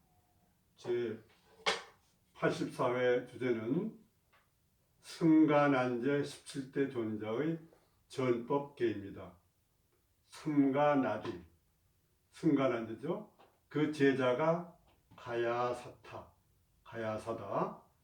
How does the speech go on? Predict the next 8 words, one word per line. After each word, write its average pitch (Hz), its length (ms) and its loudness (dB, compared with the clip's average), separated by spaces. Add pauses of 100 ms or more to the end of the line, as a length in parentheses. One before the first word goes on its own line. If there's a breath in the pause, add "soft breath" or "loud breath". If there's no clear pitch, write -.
(300)
그리고 131 600 0 (420)
여기서 127 720 2 (520)
나오는 120 520 -2
중요한 117 460 -4
말이 107 220 -6
하나가 110 320 -6
마인드 131 640 2
그라운드, 107 480 -4